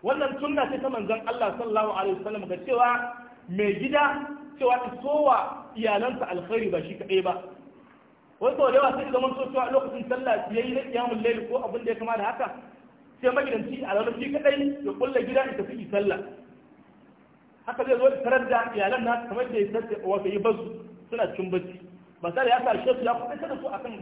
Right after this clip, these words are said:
wato alkhairin da yake cikin wannan yi, wato, wato ainihin daren ba. Allah ta'ala ya samu dace. Lalle ya kamata mu ƙara dagewa domin samun alkhairin da yake cikin wannan wata mai alfarma.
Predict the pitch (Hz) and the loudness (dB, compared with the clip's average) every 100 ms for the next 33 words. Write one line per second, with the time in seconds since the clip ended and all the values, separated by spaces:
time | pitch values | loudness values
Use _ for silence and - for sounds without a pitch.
0 | - - 180 180 175 170 175 220 220 180 | -12 -6 -6 -6 -6 -6 -4 -2 0 -2
1 | 185 180 185 190 180 170 170 - - 160 | -2 -4 -8 -10 -10 -12 -16 -20 -10 -6
2 | 165 165 160 - 160 165 175 190 185 196 | -4 -4 -8 -6 -6 -6 -6 -6 -2 0
3 | 190 - - - 240 - 190 196 180 185 | -2 -6 -8 -2 -2 -2 -2 -2 -2 -6
4 | 165 151 147 - - - 208 240 262 226 | -8 -8 -10 -14 -18 -14 -2 0 0 0
5 | 226 214 - 214 190 208 208 180 214 - | 0 -2 -4 -4 0 0 0 2 2 2
6 | - - - - - - - - - 165 | -2 -10 -14 -18 -20 -20 -20 -20 -14 -6
7 | 180 214 220 - 240 240 208 - 190 175 | -2 -2 -2 2 2 2 0 -4 -4 -4
8 | 185 220 208 180 - 170 - 196 196 190 | 0 0 2 0 0 -4 -6 -6 -4 -2
9 | 170 180 185 170 - - - - - 160 | -2 -2 -2 -6 -8 -14 -20 -20 -14 -12
10 | 143 139 147 151 | -10 -8 -10 -10